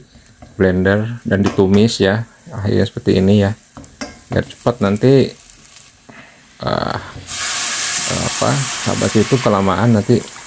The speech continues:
ini ya. Jadi saya skip tadi bu-, bikin bumbu-bumbunya, langsung aja tumis ya. Nah, ini tadi kita masukkan satu liter, eh, rebusan air daging tadi ya. Nah, ini serai kita masukkan.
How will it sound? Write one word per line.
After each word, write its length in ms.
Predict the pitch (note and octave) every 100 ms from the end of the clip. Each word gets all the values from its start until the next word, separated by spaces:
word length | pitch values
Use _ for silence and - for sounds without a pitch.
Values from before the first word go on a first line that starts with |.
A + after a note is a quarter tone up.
| - G2+
ini 240 | G2+ G2
ya. 80 | G2
Jadi 240 | - G2
saya 160 | - G2+
skip 320 | - - A2+
tadi 160 | G2+ G2
bu-, 80 |
bikin 320 | - G#2 G2 F#2+
bumbu-bumbunya, 640 | F#2 F#2+ F#2 F#2 G2 G2+
langsung 320 | G2+ G2+ - F#2
aja 240 | F#2 G2+ - - -
tumis 400 | F#2+ G2+ A2 -
ya. 160 | G2+ - _ - - _ _ _ _ _
Nah, 80 | G2
ini 240 | G2 A2+ A#2+ -
tadi 560 | A2 G#2+ D3+ E3 D3+ -
kita 320 | C#3+ C#3+ C#3
masukkan 400 | C3 B2+ A#2+ D3+ C#3+
satu 240 | A#2+ B2+
liter, 460 | A#2 - C#3+ C#3+ - A2+
eh, 320 | A2 A2 G#2
rebusan 720 | B2 G#2+ G#2 A2+ A2 A2+ G#2
air 160 | G#2 G2+
daging 320 | G#2 G#2 G#2+
tadi 240 | A2+ A#2
ya. 80 | F#2 - _ _ _ _ _ _ _ _ _ _ -
Nah, 40 | F#2+
ini 140 | G2
serai 320 | - G2 G2+ G#2
kita 160 | G2
masukkan. 720 | G2 G#2 G#2 G#2 G2+ A2+ A#2